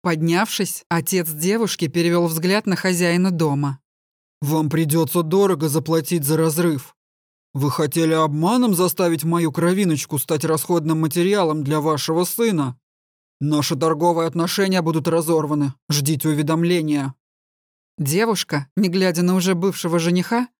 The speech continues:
вышла из кабинета под ручку с отцом. "Что ты наделал, Дилан? Как ты мог?" глухо произнёс старший Лонгстрит, потирая лоб. "Наши дела пошатнутся, а ты?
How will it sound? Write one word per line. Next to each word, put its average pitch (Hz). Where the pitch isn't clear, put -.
вышла 185
из -
кабинета 202
под 180
ручку 190
с -
отцом. 147
"Что -
ты 170
наделал, 170
Дилан? 156
Как 156
ты 175
мог?" 185
глухо 165
произнёс 175
старший 180
Лонгстрит, 170
потирая 170
лоб. 165
"Наши 147
дела 175
пошатнутся, 160
а 156
ты? 156